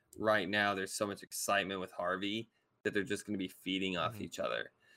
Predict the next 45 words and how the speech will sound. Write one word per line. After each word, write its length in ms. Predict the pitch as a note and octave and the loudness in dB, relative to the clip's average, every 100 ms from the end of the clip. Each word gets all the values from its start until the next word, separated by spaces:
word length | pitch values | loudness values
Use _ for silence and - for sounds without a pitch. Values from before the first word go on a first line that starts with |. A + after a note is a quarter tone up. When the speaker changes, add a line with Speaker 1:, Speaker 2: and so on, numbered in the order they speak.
| _ - | _ -2
Speaker 1:
Uh, 380 | - - - D2+ | 0 0 -2 0
this 220 | G#2+ G#2+ | 2 2
is 100 | A2 | 4
one 140 | A2+ A2 | 6 6
of 80 | |
the 40 | F#2+ | 4
closest 560 | - - A#2 A#2 A2+ | 2 6 8 6 2
fields 360 | - A2+ A2+ G#2 - _ G2+ | 4 6 6 2 -8 _ 2
that, 200 | G#2+ - - | 2 2 2
that 160 | A2+ G2 | 4 4
we've 140 | G#2+ | 4
seen, 520 | - - G#2+ G#2+ A2 - - _ _ - | 0 2 4 4 2 -4 -20 _ _ 8
but 320 | A2 F#2+ - _ _ _ - | 10 8 2 _ _ _ 6
Here's 180 | C#3 | 6
the 80 | A2 | 4
tricky 340 | F#2+ C3 - G2 | 0 0 0 -2
thing. 340 | F2+ B1+ - _ _ _ _ _ _ _ _ | -4 -4 -6 _ _ _ _ _ _ _ _
Somebody 480 | - - A#2 A2+ A2 | 0 4 6 6 4
has 260 | G#2 G2+ | 4 2
to 80 | - | 0
be 140 | F#2+ F2+ | -2 -4
a 60 | |
bust. 580 | D#2+ D#2+ C2+ - - - _ _ _ _ _ _ _ _ _ _ - | -2 -4 -4 -10 -12 -14 _ _ _ _ _ _ _ _ _ _ -10
Speaker 2:
Yeah. 160 | G#2+ F#2 _ | -8 -10 _
Speaker 1:
There's 200 | A#2 A#2 | 4 4
so 180 | - B2+ | 6 6
much 240 | C3 C3+ - | 8 6 2
potential. 600 | B2+ C#3+ B2+ G#2 F#2 - - | 2 4 4 2 0 -4 -10
Someone 560 | - - B2 A#2 A#2+ | -4 4 6 6 6
has 280 | A#2 A2 A2 | 4 4 2
to 60 | G#2 | 0
be 160 | G#2 | 2
a 60 | G2+ | 4
bust. 420 | G2+ E2+ - - - - - _ _ | 4 4 2 -10 -14 -20 -20 _ _
And 160 | A2+ A2+ | 0 4
that's 220 | A2 A2 | 4 4
when 120 | A#2+ | 4
you 80 | A#2+ | 4
start 280 | A2+ - A2+ | 2 4 4
looking 360 | A2+ - E3+ B2 | 4 4 2 4
back 220 | G#2 G#2 | 4 4
at 140 | F2 | 0
some 180 | - A2 | 0 0
of 80 | G#2 | 0
the, 300 | G2+ F2+ | 2 0